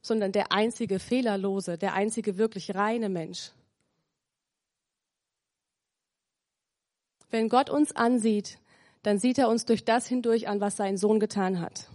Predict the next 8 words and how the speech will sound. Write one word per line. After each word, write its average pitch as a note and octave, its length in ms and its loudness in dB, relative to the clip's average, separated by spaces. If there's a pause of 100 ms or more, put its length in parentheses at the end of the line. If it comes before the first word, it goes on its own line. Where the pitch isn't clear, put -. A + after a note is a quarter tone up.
(380)
am F3+ 180 -6
Kreuz. - 520 -6 (2250)
Wir G3+ 80 -6
haben G3 80 -6
gelesen G#3+ 380 4
in G3 140 0
Vers G3+ 320 -4
vierzehn, F#3 520 -2